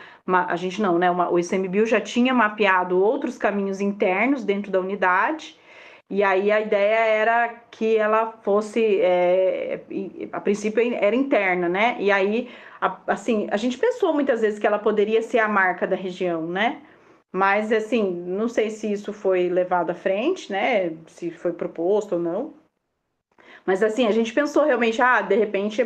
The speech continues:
a, a Gralha Azul pode ser essa região toda, né? Pode conectar outros modais e, e de, de, de trilhas, assim, outras,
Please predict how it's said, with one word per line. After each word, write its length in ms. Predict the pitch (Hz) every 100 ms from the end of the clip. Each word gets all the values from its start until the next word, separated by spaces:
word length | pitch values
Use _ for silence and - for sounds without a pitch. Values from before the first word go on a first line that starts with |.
| 233 -
a, 300 | 190 185 180
a 20 |
Gralha 340 | 170 196 214
Azul 300 | 233 190 226
pode 240 | 240 285 277
ser 420 | 330 311 339 -
essa 220 | 226 220
região 400 | 202 190 196 180
toda, 400 | 175 185 170 165
né? 240 | 170 202 233 - - _
Pode 360 | 185 185 214 208
conectar 580 | 220 208 208 202 202
outros 360 | 202 196 196 190
modais 560 | 180 180 180 185 196 190
e, 60 | 180 180 175
e 40 |
de, 340 | 180 165 175
de, 340 | 170 170 160 160
de 180 | 156 -
trilhas, 500 | 190 202 220 196 175
assim, 280 | 170 196 190
outras, 480 | 196 196 175 -